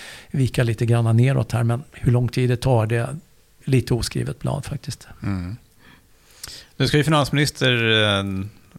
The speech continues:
Speaker 2: Elisabeth Svantesson träffa de här, eh, livsmedelskedjorna.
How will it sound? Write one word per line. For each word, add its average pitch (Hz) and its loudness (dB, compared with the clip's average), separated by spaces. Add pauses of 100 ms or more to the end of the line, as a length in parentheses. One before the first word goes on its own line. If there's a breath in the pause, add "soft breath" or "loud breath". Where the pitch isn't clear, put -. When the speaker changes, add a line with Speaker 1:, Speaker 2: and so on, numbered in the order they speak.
Speaker 2:
Elisabeth 113 0
Svantesson 101 -2
träffa 98 -2
de 92 0
här, 92 -2
eh, 92 -6 (320)
livsmedelskedjorna. 107 0